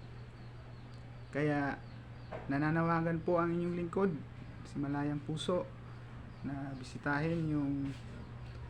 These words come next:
ah, Barangay Lupi dahil talagang matindi po ang, ang kanilang suliranin ngayon.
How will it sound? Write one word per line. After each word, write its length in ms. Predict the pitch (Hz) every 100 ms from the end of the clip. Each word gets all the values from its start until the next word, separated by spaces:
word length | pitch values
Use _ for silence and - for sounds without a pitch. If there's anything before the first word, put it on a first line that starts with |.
| - - - 135
ah, 60 |
Barangay 480 | 135 147 151 151 156
Lupi 320 | 151 - 202 214 - - - - - - - - - - -
dahil 480 | 131 143 147 147 139 135 - - - - -
talagang 480 | 135 143 147 147 143
matindi 400 | - 160 160 175
po 180 | 165 127
ang, 400 | 147 147 147 143 - - - - - - -
ang 120 | 123 131
kanilang 320 | 143 151 147
suliranin 640 | 143 147 147 139 139 143
ngayon. 280 | 139 143 131